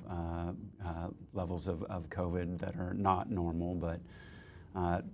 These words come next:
some sense of normalcy, uh, uh, back at it. I guess we'll call it the regular old balancing the demands of your job and a home life.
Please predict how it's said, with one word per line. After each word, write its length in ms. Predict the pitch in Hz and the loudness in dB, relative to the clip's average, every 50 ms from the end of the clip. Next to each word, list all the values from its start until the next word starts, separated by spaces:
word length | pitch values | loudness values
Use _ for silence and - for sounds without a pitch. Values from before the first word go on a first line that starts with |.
| - - - - _ - - | -12 -16 -20 -20 _ -14 -2
some 280 | - - 143 139 151 123 | 6 8 10 10 10 8
sense 320 | - - 92 85 - - | 6 4 4 4 4 4
of 100 | 101 73 | 2 4
normalcy, 720 | 82 85 80 82 80 82 80 - - 101 85 92 120 107 - - - 107 | 6 6 6 6 4 2 0 0 0 0 2 0 0 -2 -4 -4 0 2
uh, 340 | 98 90 85 90 92 92 - - 101 87 - | 4 6 6 4 4 2 0 -2 -4 -2 -2
uh, 140 | - 87 87 | -2 -2 -2
back 440 | 87 90 - 98 95 92 90 - - - | -2 0 2 2 2 2 0 -2 -4 0
at 180 | - 95 87 92 | 0 2 4 4
it. 200 | 110 - - - - - - - - - - - - - - - - - - - - _ _ - - - - - - - - - - _ _ _ - - | 2 2 0 -6 -16 -16 -16 -16 -16 -14 -16 -16 -16 -16 -16 -18 -18 -20 -20 -20 -20 _ _ -14 -12 -12 -10 -12 -14 -18 -20 -20 -20 _ _ _ -2 0
I 40 | 107 | 2
guess 180 | 101 95 - | 2 2 4
we'll 80 | 120 107 | 4 4
call 220 | - 110 104 101 | 8 10 10 10
it 80 | 98 98 - - | 10 8 4 6
the 100 | 104 120 | 8 8
regular 600 | 98 101 117 127 127 127 131 113 104 98 92 - | 10 12 10 10 12 12 12 12 12 12 12 12
old 420 | - 92 92 92 92 90 85 - - - - | 10 10 8 8 8 6 4 0 -4 -2 4
balancing 560 | - 104 95 98 104 98 - - 117 101 92 | 6 8 10 10 8 6 4 4 4 4 6
the 40 | 90 | 6
demands 440 | 82 98 95 87 90 90 92 80 95 | 6 6 6 6 6 4 4 4 2
of 80 | 90 85 | 4 4
your 120 | 87 87 | 4 4
job 360 | 85 90 90 85 82 85 82 | 4 6 6 8 6 6 6
and 100 | 87 82 | 4 2
a 40 | 80 | 4
home 260 | 78 87 87 85 82 82 | 4 4 4 4 4 2
life. 300 | - - - - - | 2 0 -2 -2 -4